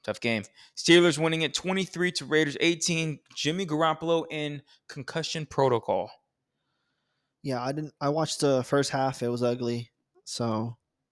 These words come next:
Speaker 2: it was knockout, drag-out type game.
Speaker 1: Very much so. Kenny Pickett this time with a better stat line, two hundred thirty-five yards, two T Ds. Garoppolo,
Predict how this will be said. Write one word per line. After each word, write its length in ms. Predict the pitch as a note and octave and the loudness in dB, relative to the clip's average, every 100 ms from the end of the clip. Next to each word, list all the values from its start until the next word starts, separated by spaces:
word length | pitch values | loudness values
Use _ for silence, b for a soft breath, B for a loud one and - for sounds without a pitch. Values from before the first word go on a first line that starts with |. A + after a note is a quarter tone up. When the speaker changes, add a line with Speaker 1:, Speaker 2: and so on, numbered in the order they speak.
| _ - | _ 4
Speaker 2:
it 60 | |
was 160 | D3+ D3 | 8 8
knockout, 440 | C3+ B2+ C3 B2+ | 6 2 4 2
drag-out 400 | B2 B2 B2+ A#2+ | 4 2 4 4
type 200 | C3 B2+ | 4 2
game. 300 | C3 B2 B2 - _ B B B B B B | 4 2 2 -4 _ B B B B B B
Speaker 1:
Very 320 | A2 G#2 G#2 | 2 4 4
much 240 | G#2+ G#2+ - | 4 2 2
so. 140 | A2+ | 0
Kenny 260 | - E3 E3 | 2 0 4
Pickett 340 | F3 E3 D#3+ | 2 2 0
this 140 | D#3+ | -2
time 260 | - E3 D#3+ B B | 2 2 2 B B
with 160 | D#3+ D3+ | -2 0
a 40 | |
better 300 | C#3 F3 A3+ | 6 8 8
stat 340 | G3 E3 C#3 G2 | 6 8 6 6
line, 200 | B2+ B2+ | 0 0
two 140 | - | -2
hundred 180 | F#3 F#3 | -4 0
thirty-five 380 | E3+ E3 D#3+ D3+ | 0 4 4 6
yards, 280 | D3 C#3+ - | 4 4 0
two 200 | E3 D#3+ | -4 -4
T 180 | D#3 | -4
Ds. 300 | D3 C#3+ C#3 | -2 0 -2
Garoppolo, 680 | - C3 C#3+ F#3 C#3+ B2 B2 | 0 6 6 6 6 6 6